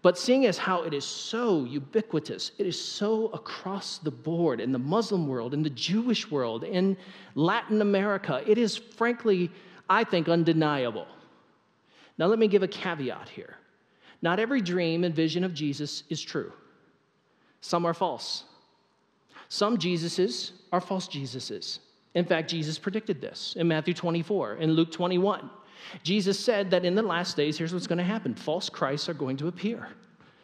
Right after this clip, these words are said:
False Christs are gonna come to you and, uh,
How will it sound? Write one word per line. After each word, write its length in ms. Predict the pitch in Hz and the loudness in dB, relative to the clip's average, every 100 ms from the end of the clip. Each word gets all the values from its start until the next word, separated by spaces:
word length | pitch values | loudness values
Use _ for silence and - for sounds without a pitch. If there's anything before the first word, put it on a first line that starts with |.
| _ _ _ _ | _ _ _ _
False 260 | 170 214 - | 4 4 0
Christs 420 | 165 160 180 190 | -2 0 0 0
are 40 | |
gonna 200 | 196 220 | 2 2
come 300 | 214 226 247 | 0 0 2
to 120 | 247 | 0
you 200 | 190 110 - - - _ _ _ - - - | -4 -6 -10 -20 -20 _ _ _ -20 -14 -4
and, 320 | 175 175 165 | -2 2 4
uh, 220 | 165 | 4